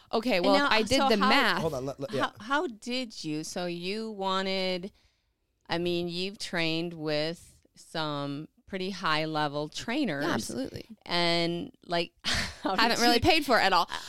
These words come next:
Speaker 2: yeah,
Speaker 1: With
Speaker 2: how did
Speaker 1: actual physical cash. I mean, I've paid, like, a fraction of the price with, you know, but I've, with actual cash, but with my time, I've invested so much into it. So,
Speaker 3: But,
Speaker 1: I
Speaker 3: like,
Speaker 1: mean,
Speaker 3: how
Speaker 1: it,
Speaker 3: long have,
Speaker 1: it
Speaker 3: how long were you at that, though, before you got to that high level?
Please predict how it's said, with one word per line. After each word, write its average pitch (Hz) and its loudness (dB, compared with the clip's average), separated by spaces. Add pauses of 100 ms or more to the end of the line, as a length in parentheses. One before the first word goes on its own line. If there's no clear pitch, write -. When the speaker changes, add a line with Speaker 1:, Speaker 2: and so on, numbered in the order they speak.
Speaker 2:
yeah, 285 4
Speaker 1:
With 285 4
Speaker 2:
how 247 2
did 269 2
Speaker 1:
actual 269 4
physical 247 0
cash. - -4
I - -6
mean, 202 0
I've 190 2
paid, 202 0
like, 180 -2
a 180 -12
fraction 190 0
of 170 -4
the 165 -6
price 196 2 (460)
with, 190 0 (300)
you 208 -4
know, 160 0
but 175 2
I've, 180 2 (640)
with 196 -6
actual 180 -4
cash, 190 -2
but - -6
with 190 -6
my 170 -6
time, 208 -8
I've 185 -10
invested 180 -10
so 165 -6
much 175 -4
into 220 0
it. - -2 (420)
So, 277 4
Speaker 3:
But, 277 8
Speaker 1:
I 262 6
Speaker 3:
like, 294 6
Speaker 1:
mean, 269 6
Speaker 3:
how 202 2
Speaker 1:
it, 190 0
Speaker 3:
long 185 2
have, 175 0
Speaker 1:
it - 2
Speaker 3:
how 170 2
long 165 0
were 151 2
you 131 2
at - -6
that, 101 -6
though, 87 -4
before 113 -2
you 113 0
got 110 -2
to 113 -6
that 104 0
high 110 -2
level? 117 -2